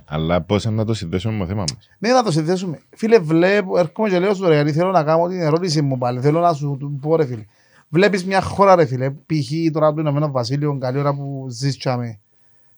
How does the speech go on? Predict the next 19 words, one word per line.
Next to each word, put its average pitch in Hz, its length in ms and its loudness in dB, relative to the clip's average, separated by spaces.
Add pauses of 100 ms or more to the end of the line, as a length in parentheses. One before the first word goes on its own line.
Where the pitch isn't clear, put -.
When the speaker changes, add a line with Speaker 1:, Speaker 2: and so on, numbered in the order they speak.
(160)
Speaker 2:
Ε, 175 400 6
φκένει 185 380 0
που 180 100 -4
το, 180 340 2
είναι 175 140 -4
Ευρωπαϊκή 156 340 -2
Ένωση. 127 460 -2
Speaker 1:
Μάλιστα. 120 360 -2
Speaker 2:
Κα-, 165 80 2
ακολουθά 165 340 -2
το 170 80 4
δρόμο 165 340 -4
της. 113 180 -14 (380)
Και - 120 0
πάει 180 200 6
η 185 40 -2
ίδια 196 220 -2
και 190 200 -6
χορηγά 156 540 0